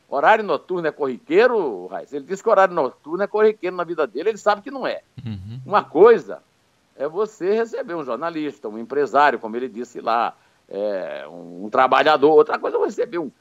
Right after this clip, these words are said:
Speaker 1: um criminoso multi-investigado na calada da noite, fora da agenda, de forma clandestina, como demonstra a entrada dele sem registro que permitiu o uso do gravador. E que não tem nada com oficiões re-, notu-,
Speaker 2: E
Speaker 1: é,
Speaker 2: com
Speaker 1: reuniões
Speaker 2: outro nome, né,
Speaker 1: oficiais
Speaker 2: Neumann?
Speaker 1: noturnas.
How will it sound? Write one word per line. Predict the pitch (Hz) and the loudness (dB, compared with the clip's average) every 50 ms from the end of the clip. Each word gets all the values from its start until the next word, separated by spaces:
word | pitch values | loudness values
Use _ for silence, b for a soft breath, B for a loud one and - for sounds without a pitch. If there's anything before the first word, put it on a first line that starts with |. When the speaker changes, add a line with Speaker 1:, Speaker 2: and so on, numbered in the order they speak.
| _ _ _ _ _ _ - | _ _ _ _ _ _ -6
Speaker 1:
um | 185 202 | -6 -6
criminoso | 175 - 160 151 156 180 208 196 175 190 220 240 226 175 147 160 | -4 -2 -4 -2 -2 0 -2 2 6 8 8 8 8 6 2 -6
multi-investigado | 143 143 151 151 135 _ 147 147 139 147 139 - - 170 147 165 185 196 190 165 | -8 -8 -10 -10 -10 _ -12 -6 -6 -6 -6 -6 -10 -6 0 2 2 2 2 0
na | 175 165 | -2 -2
calada | - 175 160 143 139 139 131 127 117 131 | 0 0 -2 0 2 0 0 0 -2 -4
da | 131 139 147 147 | -2 0 -2 -2
noite, | 139 143 147 190 196 196 _ - 175 _ _ _ _ _ _ _ _ _ | -2 -4 -6 -6 -6 -6 _ -20 -20 _ _ _ _ _ _ _ _ _
fora | _ 175 208 196 180 165 | _ 6 6 8 6 4
da | 143 131 117 | 2 0 -4
agenda, | 110 - 156 175 180 165 170 170 | -4 -4 -6 -6 -6 -6 -6 -8
de | 156 151 | -8 -10
forma | - _ _ - 196 202 190 185 170 151 127 _ _ _ _ _ | -12 _ _ 4 6 6 6 4 0 -8 -12 _ _ _ _ _
clandestina, | _ 165 180 175 156 135 - - _ 185 220 220 233 | _ -6 -4 -2 -2 -4 -4 -6 _ -8 -6 -6 -6
como | 220 220 226 | -8 -8 -4
demonstra | 214 202 160 135 151 180 220 226 - - 196 160 - _ _ _ _ _ _ | 0 0 0 0 0 -2 -2 -2 -4 -6 -6 -6 -8 _ _ _ _ _ _
a | - 170 | -2 -2
entrada | 180 156 - - 160 190 208 220 - 277 | -2 -2 -2 2 4 4 6 6 4 2
dele | - 143 185 202 | 2 2 0 0
sem | 185 - - - 247 254 | 0 -4 -6 -4 -2 0
registro | 220 175 135 - 165 208 202 - 160 | 0 -2 -2 -4 -8 -12 -12 -12 -20
que | _ _ | _ _
permitiu | 190 185 170 147 120 _ 170 | -6 -6 -6 -8 -12 _ -10
o | 175 | -10
uso | 185 180 | -10 -10
do | 170 180 | -10 -2
gravador. | 170 160 147 117 95 - - 104 - - _ _ _ _ _ _ | 0 0 0 0 -4 -6 -8 -14 -14 -14 _ _ _ _ _ _
E | - 147 | -16 -10
que | - 208 208 | -6 -4 -2
não | 202 190 | -2 2
tem | 170 196 190 165 | 2 2 2 2
nada | 151 165 202 233 240 247 233 185 214 208 | 2 4 6 6 6 6 6 4 2 2
com | 202 - - 170 | 2 0 -10 -10
oficiões | 170 - _ _ _ 170 185 170 | -10 -10 _ _ _ -16 -14 -12
re-, | 143 147 151 - | -10 -10 -10 -10
notu-, | - 139 147 127 - _ _ - 143 135 _ _ _ _ | -8 -6 -6 -6 -6 _ _ -18 -18 -18 _ _ _ _
Speaker 2:
E | - 139 | -6 -6
Speaker 1:
é, | |
Speaker 2:
com | 131 - 190 | -2 0 2
Speaker 1:
reuniões | 180 180 196 | 4 4 4
Speaker 2:
outro | 226 277 269 262 254 | 4 4 2 2 2
nome, | 214 180 175 185 196 175 147 | 4 4 4 4 4 2 0
né, | 143 165 | 0 0
Speaker 1:
oficiais | 196 202 165 139 | 0 2 0 0
Speaker 2:
Neumann? | 120 113 117 110 101 | 0 0 -2 -4 -6
Speaker 1:
noturnas. | - 110 101 | -8 -10 -14